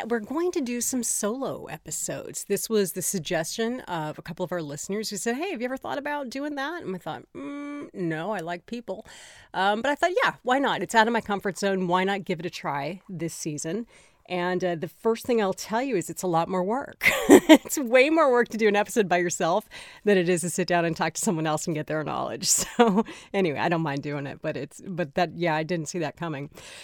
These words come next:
So we're going to give these segments a name, and it is courtesy of my colleague Lisa Gonzalez, who is one of the cleverest, funniest, like, quickest-witted people I know at the station.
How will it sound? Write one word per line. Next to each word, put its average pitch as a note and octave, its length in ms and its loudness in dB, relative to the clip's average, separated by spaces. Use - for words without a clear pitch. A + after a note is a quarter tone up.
So - 140 0
we're D4 80 2
going F#4 300 2
to F4 100 2
give D#4 320 4
these C4+ 200 2
segments A#3 400 4
a A3+ 60 4
name, E3 340 2
and F#3 100 2
it F3+ 120 2
is F#3 100 -4
courtesy A#3+ 340 0
of G3+ 60 0
my F#3 100 2
colleague F3+ 360 -2
Lisa F3 220 -4
Gonzalez, D3+ 520 0
who F#3+ 60 -2
is D#3+ 100 0
one E3+ 120 0
of E3 60 -2
the D#3+ 120 -2
cleverest, G3 760 2
funniest, G3 1080 2
like, - 280 -4
quickest-witted G3+ 1120 4
people F3 300 -2
I D#3 140 2
know D3 220 -2
at B2+ 280 -4
the E3+ 100 -2
station. D3+ 600 -2